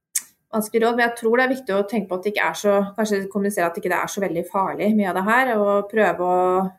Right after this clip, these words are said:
eh, få de vekk fra skjermene med andre ting, aktivisere de på andre måter, tenke at de må være kritiske til mye av det som er, at, eh, mye av det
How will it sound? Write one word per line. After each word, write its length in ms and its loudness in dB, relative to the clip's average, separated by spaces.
eh, 160 -8
få 240 -2
de 80 0
vekk 360 -6
fra 100 -4
skjermene 340 -4
med 180 -2
andre 340 -4
ting, 520 -12
aktivisere 380 -6
de 60 -4
på 120 -6
andre 180 -10
måter, 580 -6
tenke 200 -2
at 100 -2
de 60 -4
må 80 0
være 200 0
kritiske 440 -10
til 80 -10
mye 80 -4
av 60 -2
det 80 -6
som 120 -6
er, 80 0
at, 160 -6
eh, 180 -2
mye 160 -6
av 60 -4
det 240 -4